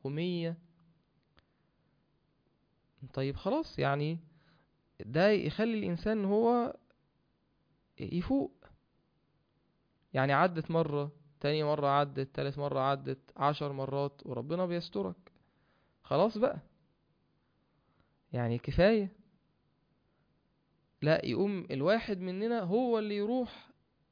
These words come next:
يعني بدل ما يشكر ربنا سبحانه وتعالى على نعمة الستر،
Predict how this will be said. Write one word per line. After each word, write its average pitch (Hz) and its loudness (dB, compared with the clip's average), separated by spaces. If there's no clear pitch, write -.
يعني 127 0
بدل 190 4
ما 185 4
يشكر 196 -2
ربنا 185 0
سبحانه 196 -2
وتعالى 190 2
على 180 2
نعمة 196 0
الستر، - -4